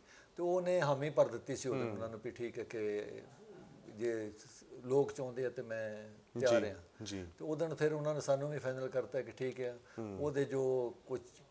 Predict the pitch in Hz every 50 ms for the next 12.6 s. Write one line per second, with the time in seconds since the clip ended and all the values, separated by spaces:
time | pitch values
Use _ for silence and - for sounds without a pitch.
0 | - - - 160 151 143 139 143 139 143 143 131 - 131 131 131 131 127 123 -
1 | 135 123 - - 127 127 127 123 120 113 - - 120 120 123 123 120 117 113 120
2 | - - - 120 117 110 113 110 117 113 113 110 110 107 110 107 113 139 131 120
3 | 127 107 95 98 120 113 - 131 120 104 - 117 - - 120 123 107 113 110 107
4 | - 117 117 - - - 127 120 110 104 95 92 90 90 135 123 120 117 113 110
5 | - - 135 139 143 143 143 139 135 131 - 131 127 120 123 120 - 123 120 117
6 | 117 120 110 107 - - - 113 120 123 120 113 117 101 117 110 110 123 120 110
7 | 107 98 95 117 101 104 104 - 117 110 107 123 120 110 98 101 98 95 92 -
8 | - 120 113 110 107 104 104 110 - - - - - - - - - - - -
9 | 147 - - - - 165 175 180 202 151 147 143 151 156 - 180 175 170 - -
10 | 180 - 143 143 135 123 - 151 151 160 165 156 143 135 131 123 - 160 156 151
11 | 147 151 147 147 143 139 147 147 123 117 117 127 123 - 127 117 107 113 120 120
12 | 113 107 107 110 120 - - 147 139 - 160 156